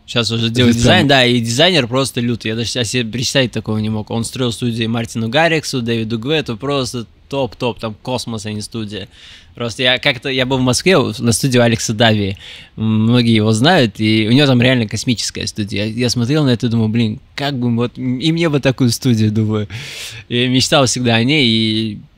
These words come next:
Speaker 1: я получил такую студию. <laughs> Вот. То есть и это
Speaker 2: Прикольно.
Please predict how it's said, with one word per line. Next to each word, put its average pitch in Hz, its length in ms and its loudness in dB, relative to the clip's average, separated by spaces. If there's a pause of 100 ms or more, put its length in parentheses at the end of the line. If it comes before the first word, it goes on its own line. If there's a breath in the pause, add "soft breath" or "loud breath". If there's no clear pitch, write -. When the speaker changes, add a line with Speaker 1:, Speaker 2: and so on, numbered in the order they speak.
(540)
Speaker 1:
я 120 340 0
получил 160 360 -4
такую 156 240 -6
студию. 110 360 -4 (180)
<laughs> 165 1160 4
Вот. 127 340 2 (640)
То 123 80 0
есть 127 200 2
и 117 180 0
это 107 160 -2
Speaker 2:
Прикольно. 101 500 0